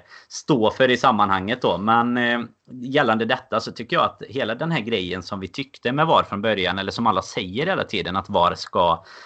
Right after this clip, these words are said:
granska och göra om, det är ju de här clear and obvious felen, liksom. Och det här är ju inget sånt fel. Det kan du inte på något sätt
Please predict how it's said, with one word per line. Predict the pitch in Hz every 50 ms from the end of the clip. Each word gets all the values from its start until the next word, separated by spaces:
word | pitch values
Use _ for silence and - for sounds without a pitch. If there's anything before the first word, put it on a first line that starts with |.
| - _ _
granska | - 113 139 139 117 92 85 - - 120 139 170 180
och | - - - 151 143 151
göra | 151 151 165 156 156 156
om, | 117 95 87 78 -
det | 101 131
är | 165
ju | 147 104
de | 101 107 107
här | 95 - -
clear | - 120 104 92 90
and | 95 95 101
obvious | - 104 98 92 90 95 92 90 87 - - - - _ _ -
felen, | - 95 90 87 87 98 135 156
liksom. | 143 - - - - 90 - - _
Och | - 117 113
det | 135
här | - 135 107 87 92
är | 113 - - 143 117
ju | 92 92 95
inget | 110 123 120 104 90 87 -
sånt | - 110 98 90 90
fel. | - 123 127 135 123 98 90
Det | 92 117
kan | - - - 143 104 95 98
du | 117 143
inte | 131 117 104
på | - 113
något | 110 117 117 110 - - _ _
sätt | - - - 104 87 - _